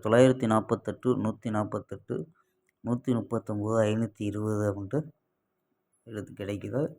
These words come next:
அதை எடுத்துருக்கோம். ஏ பி தொண்ணூத்தி நாலு பதினாலு, பதிமூணு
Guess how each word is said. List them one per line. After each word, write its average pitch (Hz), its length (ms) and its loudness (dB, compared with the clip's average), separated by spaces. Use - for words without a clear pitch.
அதை 101 140 -8
எடுத்துருக்கோம். 101 440 -2
ஏ 110 40 2
பி 139 100 4
தொண்ணூத்தி 123 380 0
நாலு 117 160 2
பதினாலு, 107 460 0
பதிமூணு 117 500 4